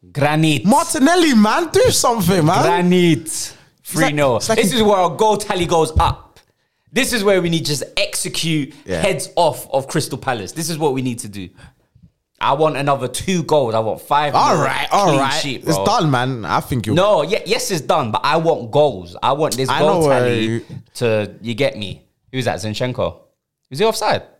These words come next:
Speaker 2: He looked
Speaker 1: I think he might have
Speaker 2: offside.
Speaker 1: been offside.
Speaker 2: It's Trossard assist. The first one.
Speaker 1: Yeah, that first pass, I think it might have been offside. It looked offside
Speaker 2: Yeah, it
Speaker 1: anyway.
Speaker 2: looked offside still.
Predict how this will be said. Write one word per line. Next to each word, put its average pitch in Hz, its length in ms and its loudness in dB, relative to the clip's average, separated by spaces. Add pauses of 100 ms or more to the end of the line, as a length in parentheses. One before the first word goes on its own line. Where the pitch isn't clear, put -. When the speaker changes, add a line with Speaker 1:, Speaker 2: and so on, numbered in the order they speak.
(400)
Speaker 2:
He - 60 -14
looked 92 180 -4
Speaker 1:
I 151 60 -2
think 185 140 0
he 147 40 -2
might 107 220 0
have 98 100 -6
Speaker 2:
offside. 120 380 -2
Speaker 1:
been - 0 -
offside. - 20 -
Speaker 2:
It's - 100 -14 (380)
Trossard 80 60 -12
assist. - 540 -12
The 92 80 -8
first 110 300 -2
one. 80 140 -10 (400)
Speaker 1:
Yeah, 107 260 0
that 92 160 -4
first 113 280 -4
pass, 92 260 -4
I 95 60 -6
think 104 180 -10
it 98 60 -10
might 90 140 -10
have - 80 -14
been 87 120 -12
offside. 87 360 -10 (340)
It 117 140 -2
looked 156 280 0
offside 104 140 -4
Speaker 2:
Yeah, 95 180 2
it 82 140 -2
Speaker 1:
anyway. 85 180 -2
Speaker 2:
looked 85 220 -6
offside 80 320 -8
still. 82 320 -8